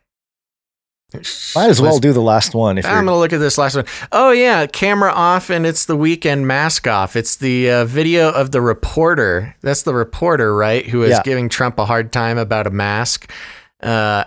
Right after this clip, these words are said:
Speaker 2: at the White House, uh, media briefing. And, uh, she was one of the ones giving him a hard time about not being good at being president, not wearing a mask, and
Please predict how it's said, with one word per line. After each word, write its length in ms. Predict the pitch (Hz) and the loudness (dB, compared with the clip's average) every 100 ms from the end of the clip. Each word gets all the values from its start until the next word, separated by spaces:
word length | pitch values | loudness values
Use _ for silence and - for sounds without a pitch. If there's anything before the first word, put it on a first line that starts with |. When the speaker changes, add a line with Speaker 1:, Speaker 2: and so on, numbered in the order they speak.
| - | -4
Speaker 2:
at 220 | 113 - | -6 -6
the 360 | 107 104 104 101 | -4 -2 0 -2
White 360 | 95 110 117 | 0 -2 -2
House, 720 | - 117 113 113 - - - - | -2 0 0 0 -2 -4 -6 -4
uh, 280 | 110 107 107 | -2 -2 -2
media 760 | 107 117 117 117 117 113 113 - _ _ - | -2 -2 0 0 2 2 -2 -6 _ _ -14
briefing. 680 | 117 123 131 131 151 147 160 - - - - _ - | -6 -2 -2 -2 -2 -2 -4 -8 -18 -20 -20 _ -4
And, 440 | 117 113 110 107 | 0 0 0 -2
uh, 300 | 107 104 104 | -2 0 0
she 360 | 101 - 120 113 | -2 -4 -2 0
was 260 | 110 101 | -2 -2
one 120 | 117 110 | -2 0
of 40 | |
the 80 | 104 | 0
ones 280 | 104 101 98 | 0 -2 -4
giving 260 | - 104 101 | -4 -2 -2
him 160 | 98 | -2
a 220 | 92 92 - | -2 -4 -6
hard 320 | - 107 92 | -4 -4 -2
time 320 | 107 98 98 | -4 -2 -2
about 400 | 95 92 92 95 | -2 -2 -4 -4
not 280 | 110 98 - | -6 -6 -6
being 340 | 98 95 92 92 | -4 -4 -4 -4
good 280 | 95 92 | -2 0
at 280 | 90 85 - | -2 -4 -8
being 320 | 98 92 90 - _ - | -6 -4 -4 -8 _ -4
president, 540 | 104 92 92 95 95 | -2 -2 -4 -6 -4
not 260 | 101 95 98 | -6 -6 -4
wearing 240 | 101 92 | -4 -2
a 40 | |
mask, 500 | 90 90 87 87 - | -4 -4 -4 -6 -8
and 280 | 87 85 80 | -6 -6 -8